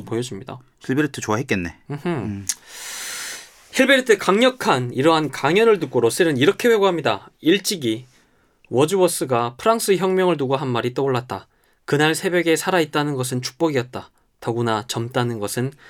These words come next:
Speaker 1: 낙원의 행복 그 자체였다. 나는 이제부터 나아갈 길에 대해 마음을 굳히고 해협을 건넜다.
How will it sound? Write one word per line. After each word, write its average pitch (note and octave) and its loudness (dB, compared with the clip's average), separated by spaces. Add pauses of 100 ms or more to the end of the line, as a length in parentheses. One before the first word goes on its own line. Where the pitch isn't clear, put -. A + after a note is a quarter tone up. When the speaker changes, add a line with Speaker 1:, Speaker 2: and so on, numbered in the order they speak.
(280)
Speaker 1:
낙원의 C3+ 0
행복 D#3 -2
그 D#3 0
자체였다. B2+ -2 (400)
나는 A2+ 0
이제부터 A#2 -2
나아갈 B2+ 2
길에 A#2 -4
대해 G#2+ -4 (220)
마음을 C#3 2
굳히고 A2+ -4 (140)
해협을 B2 2
건넜다. A2+ -4